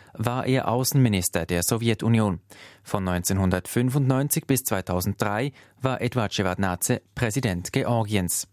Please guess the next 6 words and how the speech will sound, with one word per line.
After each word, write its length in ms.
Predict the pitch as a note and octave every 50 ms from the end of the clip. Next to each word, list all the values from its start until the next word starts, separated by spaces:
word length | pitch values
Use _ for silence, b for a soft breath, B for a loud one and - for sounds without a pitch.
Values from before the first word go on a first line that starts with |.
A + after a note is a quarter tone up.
| _ _ _ _ _ _ _ _ _ _ _ _ _ _ _ _ _ _ _ _ _ _ _ _ _ _ _ _ _ _ _ _ _ _ _ _ _ _ _ _ _ _ _ _ -
Rund 340 | B2 B2+ C#3+ D#3+ E3+ - -
fünfzigtausend 960 | - - - D3 D3+ E3+ D#3+ - - D#3 - - C3 B2+ C3 B2+ C#3 C3+ A2+
Mitarbeitende 800 | B2 B2+ C3 - C3 B2+ B2 A2+ G2 F2+ F2 - G#2 G2 G2+ G2
des 220 | F#2 G#2 G2 - -
Detailhändlers 800 | A#2+ B2 - - C3+ C3 A2+ A#2 A2+ A2 G2+ G2+ F#2+ - - A2+
Migros 580 | A#2 A#2 B2 C3 C3 - D#3 C3 G#2+ F#2+ E2